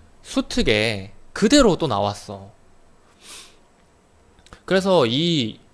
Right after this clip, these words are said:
요 녀석은 제가 신기해서, 그러니까 이비에스에서 그런 거예요. "아, 작년 십일월 학평에 얘가 나왔는데 학생들이 이걸로 완전 다 털렸구나. 그럼 우리도 이걸 또 내야겠다." 해가지고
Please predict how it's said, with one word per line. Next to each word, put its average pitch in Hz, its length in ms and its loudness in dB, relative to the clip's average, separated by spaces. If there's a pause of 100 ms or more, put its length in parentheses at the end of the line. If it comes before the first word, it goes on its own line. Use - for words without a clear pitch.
(680)
요 156 120 0
녀석은 196 480 -2
제가 123 200 -2
신기해서, 131 1040 0 (760)
그러니까 233 400 0 (320)
이비에스에서 247 440 -2
그런 220 260 2
거예요. 127 360 2
"아, 151 180 4
작년 147 420 -6
십일월 185 420 -6
학평에 156 440 -6
얘가 135 180 2
나왔는데 123 400 2
학생들이 170 500 -4
이걸로 127 360 0
완전 147 360 0 (220)
다 - 120 -10
털렸구나. 208 800 0 (240)
그럼 185 320 4
우리도 190 260 0
이걸 202 320 0
또 285 140 2
내야겠다." 190 720 4
해가지고 180 680 -2